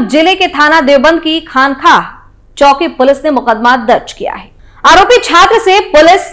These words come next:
और एटीएस पूछताछ कर रही है। आरोपी छात्र तालहा ने X पर लिखा था कि बहुत जल्द इंशाअल्लाह दूसरा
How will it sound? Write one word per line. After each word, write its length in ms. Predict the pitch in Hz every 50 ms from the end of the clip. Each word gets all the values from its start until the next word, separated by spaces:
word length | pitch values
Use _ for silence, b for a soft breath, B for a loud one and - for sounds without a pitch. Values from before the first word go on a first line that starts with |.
| - - -
और 280 | 269 285 277 277 277
एटीएस 460 | 320 370 339 330 254 180 - - - - _ _ _
पूछताछ 580 | 294 294 294 196 - - 269 269 339 359 - -
कर 180 | - 349 330
रही 200 | 320 330 311 269
है। 120 | 294 330 - - - - - - B B B B B 269 -
आरोपी 300 | 277 320 359 370 427 440
छात्र 380 | 440 - - 330 349 370 370 370
तालहा 380 | 370 339 302 294 294 285 330 359
ने 140 | 349 320 320 349 370 - -
X 240 | 247 311 311 - -
पर 160 | - 302 277
लिखा 300 | 262 269 262 320 339 349 311
था 200 | 277 294 294 311 370 381 - b b b b b b -
कि 180 | - 320 320 254 214 196
बहुत 460 | 208 330 330 320 339 392 392 294 220 -
जल्द 260 | 254 254 208 175 - - - _ _ _ - _ 254
इंशाअल्लाह 1000 | 277 294 302 285 - 381 359 311 277 277 262 262 262 269 - - - - - 208 202
दूसरा 440 | 196 262 269 277 269 277 277 269 269